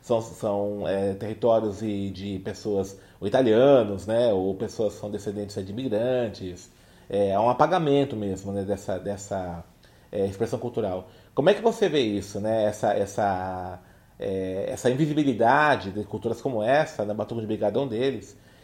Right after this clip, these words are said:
Inclusive, é, nós tivemos aqui, recebemos há um tempo atrás o professor Redson Jesus, que ele fala, né, que as origens do samba de São Paulo estão justamente nessas festas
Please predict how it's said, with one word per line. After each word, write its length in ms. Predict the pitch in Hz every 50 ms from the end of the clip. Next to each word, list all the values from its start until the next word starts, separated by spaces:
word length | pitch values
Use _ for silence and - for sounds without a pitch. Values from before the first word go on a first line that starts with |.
| - -
Inclusive, 840 | 127 139 135 139 139 139 120 107 135 165 196 190 143 139 117 113 -
é, 200 | - 107 107 104
nós 160 | 117 113 -
tivemos 280 | - 123 127 127 120 123
aqui, 200 | 120 - - 120
recebemos 960 | 110 123 120 - 131 110 110 113 110 107 104 101 101 101 98 - - - -
há 100 | - -
um 100 | 104 101
tempo 200 | 101 110 101 110
atrás 460 | 107 - 117 117 117 110 104 92 95
o 380 | 101 101 98 95 90 92 92 - - - _ _ _ _ _ _
professor 400 | - 120 107 120 107 98 127 110
Redson 380 | 104 120 117 113 - - 110 98
Jesus, 580 | 107 101 95 104 127 151 156 139 - - - - - - _ _ - - - - -
que 80 | -
ele 140 | 123 135 156
fala, 400 | 143 - 151 151 156 147 127 107
né, 160 | 107 120 131
que 420 | - - - - 123 123 123 120 117
as 200 | 113 107 101 120
origens 580 | 117 110 123 143 175 196 185 139 123 123 104
do 80 | 110 120
samba 320 | - - - 120 113 107
de 80 | 104 -
São 160 | - 110 98
Paulo 600 | 95 101 120 131 147 147 131 107 95 92 92 - - - - _ -
estão 380 | - 98 - - 135 135 139 139
justamente 500 | 143 139 - 151 131 120 123 143 143 -
nessas 280 | 156 143 151 135 -
festas 680 | - 135 131 139 139 - 175 160 - - - - -